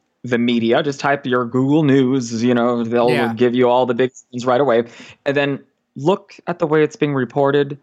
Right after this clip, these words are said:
Speaker 1: You're gonna notice some significant differences in the way an article is written about it versus what it actually was.
Speaker 2: Exactly. What,
Speaker 1: Mm.
Speaker 2: to our audience, what did you guys think of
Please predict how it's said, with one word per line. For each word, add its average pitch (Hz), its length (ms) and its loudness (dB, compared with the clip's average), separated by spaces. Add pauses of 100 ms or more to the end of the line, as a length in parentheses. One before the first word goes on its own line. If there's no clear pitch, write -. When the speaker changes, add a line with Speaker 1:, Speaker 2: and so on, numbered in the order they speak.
(160)
Speaker 1:
You're 139 160 -2
gonna 170 160 0
notice 131 340 0
some 110 500 -4
significant 117 1000 -2 (160)
differences 101 720 -2
in 113 180 0
the 101 80 2
way 101 460 0
an 107 160 -2 (100)
article 104 380 0
is 98 120 -8
written 117 360 0
about 165 260 0
it - 140 -2
versus 113 400 -4
what 107 160 0
it 104 180 -4
actually 92 540 -6
was. 90 600 -4 (280)
Speaker 2:
Exactly. 123 800 -10 (580)
What, 180 300 -6 (500)
Speaker 1:
Mm. 127 220 0 (160)
Speaker 2:
to 226 140 -2
our 226 120 0
audience, 196 680 -6
what 175 160 -6
did 180 220 -12
you 190 140 -6
guys 160 380 -4
think 147 340 -10
of 139 480 -8